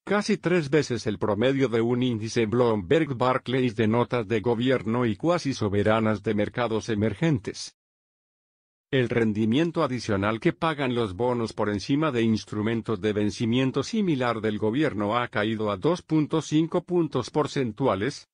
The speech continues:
aún cerca de cincuenta puntos base sobre el promedio del año pasado, pero inferior a los dos punto noventa y cinco puntos porcentuales de principios de enero,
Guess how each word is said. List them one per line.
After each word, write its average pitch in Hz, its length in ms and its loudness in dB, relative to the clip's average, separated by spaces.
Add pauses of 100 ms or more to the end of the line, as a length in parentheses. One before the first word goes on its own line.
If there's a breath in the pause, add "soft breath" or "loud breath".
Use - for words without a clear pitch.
(140)
aún 127 360 2
cerca 107 380 0
de 98 120 2
cincuenta 123 640 0
puntos 104 540 -2
base 123 360 2
sobre 107 360 2
el 110 120 0
promedio 120 460 0
del 107 140 0
año 120 260 -2
pasado, 127 640 -2 (220)
pero 113 260 0
inferior 110 520 0
a 104 40 2
los 104 200 -4
dos 160 240 -2
punto 139 400 0
noventa 107 480 -2
y 110 100 0
cinco 117 400 0
puntos 120 460 -4
porcentuales 123 840 0
de 110 120 2
principios 127 640 -2
de 113 280 0
enero, 110 320 -2